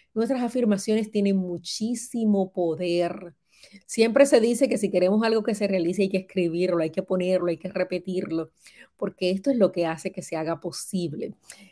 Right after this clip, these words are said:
Entonces, yo les quiero compartir algunas de mis afirmaciones muy poderosas, porque cuando repetimos estas afirmaciones,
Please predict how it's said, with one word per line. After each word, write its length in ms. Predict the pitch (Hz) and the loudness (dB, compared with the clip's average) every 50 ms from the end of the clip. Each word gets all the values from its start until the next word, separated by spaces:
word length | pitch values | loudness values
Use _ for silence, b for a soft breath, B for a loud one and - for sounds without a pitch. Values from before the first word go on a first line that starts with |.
| B | B
Entonces, 760 | B 208 208 196 202 247 269 320 339 - 359 330 - - - _ _ _ _ _ _ _ _ _ _ _ _ _ _ _ | B 0 2 2 4 4 4 6 6 6 4 4 4 0 -10 _ _ _ _ _ _ _ _ _ _ _ _ _ _ _
yo 160 | - 190 220 | -2 2 6
les 120 | 233 262 262 | 6 6 10
quiero 200 | - 269 262 262 | 10 8 8 8
compartir 460 | - 247 233 208 214 196 196 214 208 | 6 2 4 4 2 2 4 4 4
algunas 320 | 208 196 190 196 214 214 | 4 4 4 4 4 4
de 80 | 214 196 | 4 2
mis 280 | 190 185 185 185 - - b b b b b b b | 2 2 0 -2 -6 -12 b b b b b b b
afirmaciones 760 | - 202 202 - 214 202 202 190 180 185 - 208 208 220 208 | -2 -2 0 2 2 2 4 2 0 0 0 0 2 2 4
muy 300 | 202 196 190 196 202 202 | 4 4 6 4 4 2
poderosas, 720 | 196 214 208 196 190 185 180 175 175 175 175 - 170 170 | 2 2 4 4 4 4 4 4 4 2 0 -2 -6 -6
porque 300 | - - 190 180 202 208 | -4 -4 -2 -2 -2 -2
cuando 180 | 202 214 202 214 | 0 0 2 2
repetimos 480 | 214 226 214 208 208 214 285 330 381 381 | 2 2 2 2 2 2 2 2 2 2
estas 180 | 359 349 330 | 4 6 6
afirmaciones, 720 | 330 330 330 320 311 269 285 277 277 220 214 208 220 208 | 6 6 4 4 4 6 4 4 4 2 0 0 0 -2